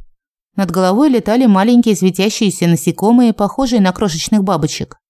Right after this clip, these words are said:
Они заигрывали с магическим шаром, заменявшим нам светильник. Я уютно расположилась в плетёном кресле. Напротив меня сидел дракон,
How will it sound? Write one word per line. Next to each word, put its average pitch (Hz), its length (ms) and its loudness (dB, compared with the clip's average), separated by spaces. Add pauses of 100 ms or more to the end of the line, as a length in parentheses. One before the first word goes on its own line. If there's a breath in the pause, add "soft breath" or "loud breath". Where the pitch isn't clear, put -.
(360)
Они 285 240 4
заигрывали 214 640 0
с 160 80 -2
магическим 170 640 0
шаром, 220 580 -2
заменявшим 233 580 2
нам 170 160 2
светильник. 160 720 -4 (920)
Я 180 220 2
уютно 202 360 2
расположилась 185 640 0
в - 60 -20
плетёном 254 420 2
кресле. 175 680 -4
Напротив 214 520 -2
меня 214 260 4
сидел 233 340 -2
дракон, 175 500 -2